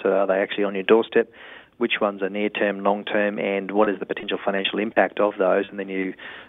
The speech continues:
you rate them accordingly using a typical, uh, you know, score sheet. And, uh, it's really focusing on the major risks that can impact on the business in the, uh, in the near term, I mean,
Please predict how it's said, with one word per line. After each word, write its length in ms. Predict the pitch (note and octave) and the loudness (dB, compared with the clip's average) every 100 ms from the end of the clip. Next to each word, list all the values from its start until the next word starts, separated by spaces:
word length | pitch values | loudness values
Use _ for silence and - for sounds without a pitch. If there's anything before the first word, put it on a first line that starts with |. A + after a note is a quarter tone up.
| - | -6
you 140 | G2+ | 2
rate 220 | G#2 G2+ G2+ | 6 4 2
them 120 | F#2+ | -10
accordingly 480 | - G#2+ G2+ G2+ G2+ | -4 -2 -2 -2 -4
using 240 | G2+ G2+ | -4 -8
a 60 | G2+ | -6
typical, 500 | G2+ G2 G2+ F#2+ F#2+ | -2 0 2 0 -2
uh, 220 | - F#2+ F#2+ | -8 -8 -8
you 140 | G2+ | -10
know, 60 | G2 - | -10 -6
score 260 | - G#2+ | 2 4
sheet. 260 | G2+ G2 - - - - - - | 4 0 0 -8 -18 -18 -20 -6
And, 360 | G#2 G2+ G#2 G#2 | 0 0 0 4
uh, 140 | G#2 - | 4 4
it's 160 | A2 A#2 | -2 4
really 300 | A#2 A2+ G#2 | 4 4 2
focusing 380 | G#2 G2+ - G#2 | -2 -4 -8 -6
on 140 | G2+ | -4
the 40 | G2+ | 0
major 300 | G2+ G2+ G2 | 2 2 0
risks 260 | G2+ - - | -4 -2 0
that 180 | F#2+ | 0
can 80 | - | -2
impact 320 | G#2 G2 F#2 | -2 0 0
on 80 | G#2 | -2
the 60 | G2 | -2
business 320 | G2+ - G2+ - | -4 -4 -8 -10
in 140 | G2+ | -10
the, 200 | G2+ G2+ | -6 -2
uh, 60 | G2+ | -2
in 140 | G#2 | -2
the 60 | G#2 | 0
near 160 | G#2 | 0
term, 380 | G#2+ A2+ A#2 A#2 - | 2 2 2 -2 -16
I 120 | A2+ | -14
mean, 400 | G#2+ G#2+ A2 - | -14 -14 -14 -14